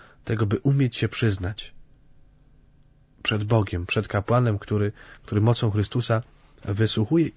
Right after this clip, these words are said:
i udzieli mi rozgrzeszenia. I to jest ta istotna, istotny element wyznania grzechu właśnie przed kapłanem.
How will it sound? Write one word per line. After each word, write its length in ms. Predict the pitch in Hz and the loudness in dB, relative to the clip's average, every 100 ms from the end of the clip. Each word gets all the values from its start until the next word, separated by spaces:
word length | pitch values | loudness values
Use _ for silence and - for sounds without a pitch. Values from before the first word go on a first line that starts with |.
| _ | _
i 160 | 135 139 - - - - - | 0 0 -4 -20 -20 -8 -2
udzieli 380 | 117 131 123 | 2 2 4
mi 100 | 107 | 4
rozgrzeszenia. 680 | 101 101 98 92 - 95 98 - _ _ _ _ _ _ _ _ - - - - - - | 2 2 0 -2 -2 -6 -8 -12 _ _ _ _ _ _ _ _ -20 -20 -20 -18 -18 -8
I 60 | - | -2
to 140 | - | 4
jest 200 | 185 - | 4 4
ta 100 | - | 2
istotna, 640 | 147 127 - 160 - 156 143 - - - | 0 0 0 0 2 0 0 -10 -20 -12
istotny 460 | - 147 139 127 | -2 0 0 0
element 400 | 117 139 117 95 | 4 4 4 2
wyznania 460 | 95 110 120 113 101 | 2 2 2 2 0
grzechu 380 | 104 117 - 98 | 2 0 0 0
właśnie 480 | 101 135 160 - | 2 2 2 -2
przed 220 | 110 101 - | -4 -4 -4
kapłanem. 520 | 95 - 101 101 | -6 -4 -4 -4